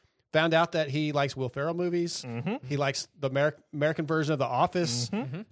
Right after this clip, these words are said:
Speaker 1: I, I was blown away. And then he started suggesting movies that
Speaker 2: Mm, I was, I was
Speaker 1: we should
Speaker 2: trying
Speaker 1: watch.
Speaker 2: to impart knowledge, help you improve your culture
Speaker 1: Yes.
Speaker 2: of things.
Speaker 1: <laughs> So, so last night,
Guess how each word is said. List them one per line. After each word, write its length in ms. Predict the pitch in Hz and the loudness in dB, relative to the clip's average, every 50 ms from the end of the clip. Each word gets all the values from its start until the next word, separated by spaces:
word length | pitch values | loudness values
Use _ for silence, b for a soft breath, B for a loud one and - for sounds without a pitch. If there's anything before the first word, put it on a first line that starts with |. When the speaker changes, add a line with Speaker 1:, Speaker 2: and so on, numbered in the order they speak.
| _ _ _ _ _ _ _ _ | _ _ _ _ _ _ _ _
Speaker 1:
I, 60 | - 135 | -6 -4
I 140 | 135 139 147 | -2 -2 -2
was 160 | 156 156 147 | -2 -4 -6
blown 480 | 143 - 165 - - 131 143 185 220 | -10 -8 -2 2 2 4 4 2 0
away. 320 | 180 131 139 220 285 226 143 | 0 0 2 2 2 0 -2
And 100 | 135 147 | -2 -2
then 80 | 151 | -2
he 140 | 156 160 165 | -2 -2 -4
started 360 | 156 - 175 170 175 165 147 | -4 -2 0 0 0 0 -2
suggesting 540 | - - 147 123 139 151 160 - - 143 131 | -4 -6 -4 0 0 0 0 0 -4 -6 -4
movies 480 | 127 139 147 156 190 190 190 180 - - - | -2 -2 0 0 0 -2 -2 -4 -4 -2 0
that 260 | 160 156 147 135 - | 2 2 2 0 0
Speaker 2:
Mm, 40 | - | 0
I 180 | - 147 151 147 | 0 2 2 2
was, 180 | 143 - - - - - - _ | 0 -4 -6 -8 -12 -12 -10 _
I 60 | - 127 | -4 0
was 80 | 143 | 0
Speaker 1:
we 80 | 165 170 | 0 0
should 140 | - - 175 | 0 2 4
Speaker 2:
trying 240 | 170 165 170 202 202 | 6 8 6 6 4
Speaker 1:
watch. 140 | 196 - - | 0 -2 -4
Speaker 2:
to 80 | 175 190 | -4 -4
impart 500 | 185 170 143 - - 175 190 208 196 170 | -4 -4 -6 -6 -2 -2 -2 -2 -2 -4
knowledge, 580 | 170 170 190 180 190 208 220 202 - - - - _ _ _ _ _ _ _ _ _ _ _ _ _ - | -2 0 0 0 0 0 -2 -4 -8 -12 -14 -16 _ _ _ _ _ _ _ _ _ _ _ _ _ -2
help 280 | - 202 202 170 160 175 | 0 0 0 0 -2 -4
you 140 | 208 208 | -2 -2
improve 400 | 208 190 175 - 214 208 190 156 | -2 -4 -4 -4 -4 -4 -4 -2
your 460 | 143 151 170 190 196 196 196 202 - _ _ | 0 2 2 2 2 2 0 -2 -6 _ _
culture 480 | - - 214 208 202 - - - - 220 | -4 -2 -2 -2 -2 -4 -4 -2 -2 0
Speaker 1:
Yes. 220 | 143 139 156 202 226 | 2 2 2 4 2
Speaker 2:
of 60 | - | 2
things. 300 | 196 202 226 247 - - - | 0 -2 -6 -8 -10 -12 -10
Speaker 1:
<laughs> 60 | 277 | -8
So, 380 | - - - 185 165 160 170 170 | -4 2 4 6 6 6 4 2
so 360 | - - - 185 175 170 175 | 0 2 4 4 4 4 4
last 320 | 170 156 160 175 - - | 2 4 4 2 2 2
night, 320 | 226 202 170 185 247 277 | 2 2 4 2 2 0